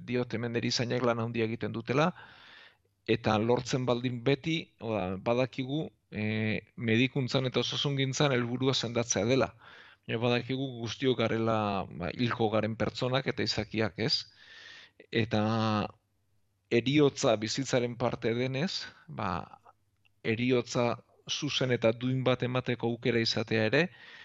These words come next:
osasungintzan gabiltzan guztion lana da, eta momentu horietan hor egotea, ba, gure betebeharra da, eta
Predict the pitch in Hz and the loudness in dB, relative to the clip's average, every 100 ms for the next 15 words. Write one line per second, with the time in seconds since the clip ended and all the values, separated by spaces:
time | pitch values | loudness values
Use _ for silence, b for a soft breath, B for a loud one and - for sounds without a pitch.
0 | B B - 113 120 131 127 120 113 123 | B B -10 -4 -2 -2 -2 -2 0 2
1 | 120 120 120 - 120 113 113 - 113 110 | 2 2 0 -2 -2 -2 -4 0 2 2
2 | 110 104 104 160 208 b b b b b | 2 2 2 2 0 b b b b b
3 | b _ _ _ _ - 101 104 95 107 | b _ _ _ _ -4 -2 -2 -2 -2
4 | 107 110 117 120 113 120 117 117 117 113 | -2 -2 -2 -2 0 0 0 0 0 0
5 | 110 113 131 131 113 113 110 110 113 113 | 0 0 2 2 0 0 2 2 2 2
6 | 110 110 117 165 202 B B B B B | 2 0 0 0 -2 B B B B B
7 | B _ _ - 110 113 | B _ _ -2 -2 0